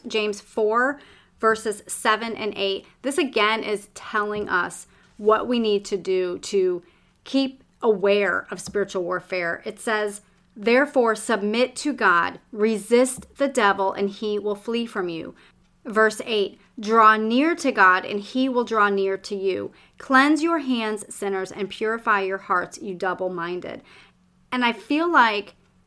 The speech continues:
that verse is really important to go along with verse seven, because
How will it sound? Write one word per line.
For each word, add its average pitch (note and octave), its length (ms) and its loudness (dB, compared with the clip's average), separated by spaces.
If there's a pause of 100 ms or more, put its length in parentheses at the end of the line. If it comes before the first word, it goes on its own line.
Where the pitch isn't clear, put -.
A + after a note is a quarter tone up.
(300)
that G#3 380 2
verse G3+ 600 0 (420)
is G#3+ 160 2
really C4 560 2
important G#3+ 500 -4
to G#3 80 -6
go G3+ 420 0
along G3 380 0
with F3+ 320 -4 (420)
verse F#3+ 360 -6 (760)
seven, C#4 540 2
because G#3+ 600 -4